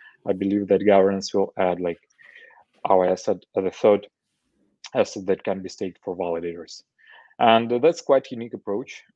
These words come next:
I think, because most, like, proof of stake algorithms assume that you stake the ma-, native asset of the protocol, right? In our case, we allow to stake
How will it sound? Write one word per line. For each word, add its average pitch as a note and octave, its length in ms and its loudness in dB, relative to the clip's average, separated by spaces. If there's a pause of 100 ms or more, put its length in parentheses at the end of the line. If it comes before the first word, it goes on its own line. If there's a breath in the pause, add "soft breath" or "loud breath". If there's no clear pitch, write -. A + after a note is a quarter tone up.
I - 20 -16
think, C#3 260 -10
because - 640 -6
most, A2+ 380 0
like, - 220 -4
proof B2 220 -6
of A#2+ 120 0 (520 loud breath)
stake - 680 -2
algorithms G#2+ 720 -4
assume G#2+ 360 -6
that G2+ 220 0
you G2+ 80 -6
stake G#2 480 -2 (120)
the G2+ 160 -2
ma-, G2 460 -4 (400 soft breath)
native G2 360 -4
asset F#2 360 0
of F2+ 100 -12
the F2+ 80 -4
protocol, F2 600 -8
right? F2+ 260 -6 (360 soft breath)
In G2 60 -8
our F#2+ 180 2
case, G2 500 -2 (720)
we G#2 80 0
allow F#2+ 260 4
to F#2 120 -12
stake - 400 -4